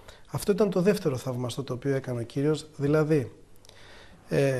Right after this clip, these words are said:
αυτά βεβαίως τα έμαθα στη συνέχεια. Δώσαμε συνέντευξη δεκαπέντε άνθρωποι.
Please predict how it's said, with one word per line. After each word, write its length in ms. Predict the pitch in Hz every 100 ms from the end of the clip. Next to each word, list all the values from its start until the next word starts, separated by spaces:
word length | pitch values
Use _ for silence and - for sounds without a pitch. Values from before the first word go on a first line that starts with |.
| 123 123 - - -
αυτά 260 | 113 185
βεβαίως 280 | 165 160 190
τα 80 | 180
έμαθα 260 | 185 180
στη 140 | 175 170
συνέχεια. 600 | - 165 160 - 113 104 - - - -
Δώσαμε 380 | 131 175 202 196
συνέντευξη 580 | - 170 175 185 185 165
δεκαπέντε 680 | 165 156 - 180 170 190 185
άνθρωποι. 460 | - 170 143 101 -